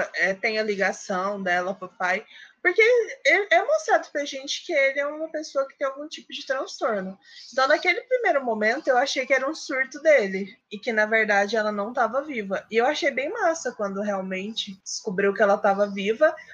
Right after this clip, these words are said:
Aí a família Park toda se mobiliza pra poder salvar a criança, né? E cada um tem uma forma de agir, tem um,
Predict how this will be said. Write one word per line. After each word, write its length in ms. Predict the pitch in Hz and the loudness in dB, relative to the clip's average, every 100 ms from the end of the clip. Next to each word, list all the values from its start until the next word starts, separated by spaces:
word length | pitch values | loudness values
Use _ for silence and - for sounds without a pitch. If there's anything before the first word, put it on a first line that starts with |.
| - | 0
Aí 180 | 220 | 4
a 80 | 226 | 4
família 680 | 277 302 262 233 226 294 359 | 4 0 0 -2 -2 2 2
Park 440 | 359 233 214 254 - - | 4 4 4 2 -6 -4
toda 400 | 220 202 208 330 | -2 -2 -4 -6
se 200 | - 370 | -6 -4
mobiliza 760 | 285 254 240 226 208 214 240 | 0 0 -2 -6 -4 -2 -2
pra 100 | 240 | -4
poder 300 | 247 254 240 | -4 -2 -2
salvar 400 | 247 294 262 247 | -2 -4 0 0
a 80 | 233 | 0
criança, 680 | 269 311 370 269 233 - 180 | -2 -4 -2 -2 -4 -8 -4
né? 280 | 180 185 196 _ _ - | -4 -4 -6 _ _ -12
E 600 | 220 226 233 247 247 214 185 - - | -6 -2 0 2 2 2 -2 -12 -2
cada 320 | 277 240 247 | 2 4 4
um 400 | 226 220 277 370 | 2 0 -4 -6
tem 280 | - 240 233 | 0 0 0
uma 240 | 233 226 240 | -2 -4 -4
forma 560 | - 214 220 262 262 | -2 2 2 2 0
de 100 | 226 | 0
agir, 720 | 220 208 185 190 202 220 190 | 0 -2 -4 -2 0 0 -2
tem 180 | 185 202 | -2 -4
um, 220 | 190 165 | -4 -6